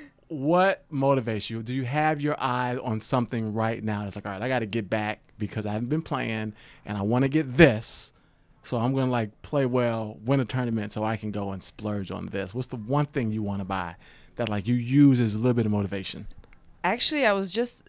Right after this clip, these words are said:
Speaker 2: uh, we were just in Tallinn, and, uh, we were with Ayla and Belinda, and we were kind of talking a little bit about clothes, bags, and I'm like, "Wow, for once, there's nothing that I want to,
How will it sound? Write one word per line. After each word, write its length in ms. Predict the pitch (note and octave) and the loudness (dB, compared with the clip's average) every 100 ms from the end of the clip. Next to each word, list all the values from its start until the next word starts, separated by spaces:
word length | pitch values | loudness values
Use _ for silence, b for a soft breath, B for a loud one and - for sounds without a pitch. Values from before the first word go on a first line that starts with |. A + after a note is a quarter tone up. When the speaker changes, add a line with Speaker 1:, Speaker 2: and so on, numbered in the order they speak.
| - | -2
Speaker 2:
uh, 320 | F#3 F3+ E3+ | 2 2 2
we 120 | F3 | 2
were 80 | G3 | 0
just 320 | G3 G3+ G3+ | -2 -4 -6
in 240 | - F#3 E3+ | -4 -4 -4
Tallinn, 480 | - D#3 E3 G3+ G#3+ | 0 0 2 -2 -4
and, 420 | E3 D#3+ D#3+ D#3 | -2 -2 -2 -2
uh, 580 | D#3+ D#3 D3+ D3+ D3 D3 | 0 2 2 0 0 -2
we 120 | D3+ | 0
were 180 | E3 E3+ | 2 2
with 140 | D#3 D#3 | 2 2
Ayla 340 | D#3+ D#3+ D#3+ D#3 | 2 2 2 0
and 140 | D3+ | -2
Belinda, 360 | D3+ D3+ D#3 E3+ | -2 -2 -2 -2
and 360 | F#3+ E3 D3+ - B B B | 0 -2 -4 -8 B B B
we 120 | G#3 | 2
were 100 | A#3 | 2
kind 280 | G3 - G3 | 2 -2 -2
of 100 | F3+ | 0
talking 280 | F3 E3 F3+ | -2 -2 -4
a 60 | |
little 140 | E3 E3 | -2 -2
bit 140 | E3 | -2
about 260 | D#3+ D3 C#3+ | 0 -2 -4
clothes, 460 | - A3 F3+ F3+ E3+ | 0 2 4 2 0
bags, 340 | F3+ F3 E3+ | 0 0 -2
and 80 | F3+ | -2
I'm 100 | F3+ | 0
like, 260 | F3 D#3+ - - | 0 -4 -12 -10
"Wow, 320 | F3 F#3+ D3+ | 0 2 2
for 160 | B2+ F3+ | 0 0
once, 440 | E3 E3+ B3 C#4 - - | 0 0 -2 -4 -6 -4
there's 320 | F3+ F3 E3 | -2 0 0
nothing 560 | F3+ F3+ F3+ F#3 F3 F3 | 0 0 0 -2 -2 0
that 260 | D#3 D3+ - | 2 2 2
I 160 | D#3+ | 2
want 340 | D#3+ D#3+ D#3+ - | 4 2 0 -4
to, 360 | F#3+ D#3 D3 | 0 2 0